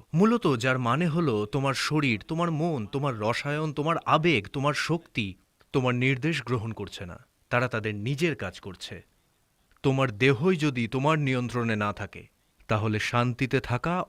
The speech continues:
অসম্ভব। যেমন ধরো, তুমি তোমার গাড়ি চালাচ্ছ, এক জায়গায় গিয়ে তুমি এই দিকে ঘুরতে চাও, তুমি স্টিয়ারিংটা এই দিকে ঘোরালে কিন্তু গাড়িটা উল্টো দিকে যাচ্ছে। গাড়িটা কি শান্তিতে চালাতে পারবে? পারবে কি?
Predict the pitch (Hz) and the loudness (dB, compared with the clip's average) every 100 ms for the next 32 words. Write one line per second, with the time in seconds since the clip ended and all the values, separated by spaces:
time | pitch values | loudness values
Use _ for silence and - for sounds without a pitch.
0 | - - - 107 90 85 - - 175 208 | -4 -2 0 -2 -2 -8 -14 -8 4 6
1 | 220 220 165 117 131 175 180 190 190 185 | 8 6 6 4 2 -2 2 4 6 6
2 | 156 123 117 - 92 92 - 95 - _ | 6 6 6 2 -4 -4 -10 -14 -18 _
3 | _ 135 131 117 143 156 139 151 196 165 | _ 4 4 6 6 6 8 10 10 8
4 | 202 208 190 170 170 143 120 123 117 - | 4 6 6 6 4 2 2 -2 -2 -2
5 | 95 - 240 233 - 214 208 208 214 - | -4 -2 2 4 6 6 8 6 4 6
6 | 202 196 196 127 131 113 143 185 180 196 | 4 6 4 6 6 4 4 2 2 4
7 | 190 190 214 226 220 131 113 98 92 - | 6 6 2 4 4 2 2 -2 -4 -6
8 | - - _ _ _ _ _ _ _ - | -14 -16 _ _ _ _ _ _ _ -10
9 | 123 175 196 190 202 175 147 151 170 156 | 0 0 2 -2 0 0 0 0 0 0
10 | 156 135 131 131 - 123 143 85 - _ | 0 2 0 0 4 4 2 -6 -8 _
11 | _ - - - - - - - - - | _ -20 -20 -20 -20 -20 -20 -20 -20 -20
12 | - - 95 104 139 202 160 | -20 -14 -4 0 0 2 0